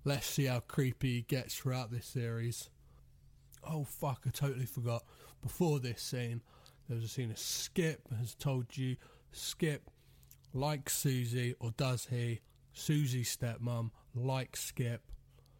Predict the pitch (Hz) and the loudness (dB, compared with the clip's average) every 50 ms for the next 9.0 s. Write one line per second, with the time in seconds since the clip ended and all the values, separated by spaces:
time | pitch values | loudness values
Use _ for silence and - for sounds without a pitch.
0 | - - - - - - - - - - - - 165 165 156 143 - - 139 127 | -20 -20 -20 -20 -20 -20 -20 -20 -20 -8 -2 0 2 2 2 2 2 0 0 2
1 | 123 120 113 - 127 123 - - - - - 117 107 - 131 131 127 113 - - | 0 0 0 -2 -2 -2 -4 -6 -10 -8 -8 -6 -2 0 0 0 0 0 -2 -2
2 | 123 117 113 113 113 110 110 - - - - - - - - - - - - - | -2 -2 0 0 -2 -2 -4 -6 -8 -12 -16 -20 -20 -20 -20 -20 -20 -20 -20 -20
3 | - - - - - - - 120 113 110 110 107 107 104 104 104 107 110 117 - | -20 -20 -20 -18 -12 -6 -2 -2 0 0 0 0 -2 -2 -2 -2 -2 -4 -6 -8
4 | - - - - - 139 135 123 117 117 113 107 104 117 110 110 107 104 104 - | -10 -10 -2 2 2 2 4 2 2 0 0 0 0 0 0 0 0 -2 -4 -6
5 | - - - - - - - - - - - 175 196 202 190 175 175 156 120 151 | -10 -20 -20 -20 -20 -20 -18 -12 -6 0 2 4 4 4 4 4 2 2 4 4
6 | 147 139 135 135 131 123 - - - 156 147 131 131 135 131 131 127 113 - - | 4 4 2 2 0 -2 -2 -2 -2 -2 0 0 0 0 0 0 -2 -4 -8 -6
7 | - - 131 123 120 - - 123 - - 131 123 120 - - - 120 120 117 117 | -4 -2 0 0 0 -2 -6 -6 -4 -2 -2 -2 -2 -2 -2 -2 0 0 0 -2
8 | 113 - - - - - - - - - - - 113 120 135 139 139 - - - | -2 -4 -10 -12 -8 -8 -8 -8 -10 -10 -6 -4 -2 0 0 -2 -4 -4 -6 -10